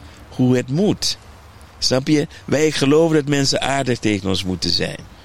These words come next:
Dus nergens staat het in het contract geschreven. In de dualiteit moet je ervaren dat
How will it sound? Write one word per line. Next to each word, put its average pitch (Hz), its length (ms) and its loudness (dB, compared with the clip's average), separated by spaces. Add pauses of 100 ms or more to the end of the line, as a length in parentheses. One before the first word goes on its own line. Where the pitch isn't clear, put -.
(1000)
Dus 359 220 -2
nergens 123 460 0
staat 104 260 0
het 98 80 -4
in 101 60 0
het 101 120 -2
contract 104 440 -4
geschreven. 92 600 -4 (600)
In 147 160 2
de 131 160 2
dualiteit 113 800 0
moet 151 260 0
je - 100 0
ervaren 95 760 -2 (320)
dat 117 200 -2